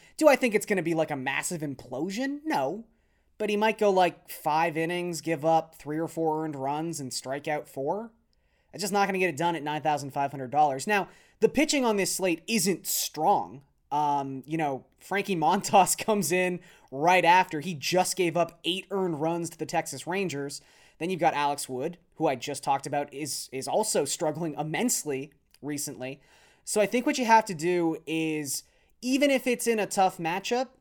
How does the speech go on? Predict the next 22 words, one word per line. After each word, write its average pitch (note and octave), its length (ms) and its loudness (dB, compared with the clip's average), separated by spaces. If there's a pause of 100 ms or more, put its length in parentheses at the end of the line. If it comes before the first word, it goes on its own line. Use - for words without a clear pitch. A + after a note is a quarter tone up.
(400)
just E3+ 460 2
use F#3+ 400 -2
the F3+ 160 4
best F3 580 0 (160)
actual F3 640 0
pitchers C3 640 -6 (400)
on E3 220 0
this D3+ 220 -4
slate. A#2+ 380 -8 (440)
And F3+ 160 0
there G3+ 120 4
are G3 80 2
two C4+ 260 2
guys D#3+ 680 6
who F#3+ 180 2
are E3+ 300 4
far G3 400 4
and A#3+ 80 2
away A3 480 4 (320)
the D3+ 160 0
best D#3+ 580 -2
pitchers E3+ 460 -6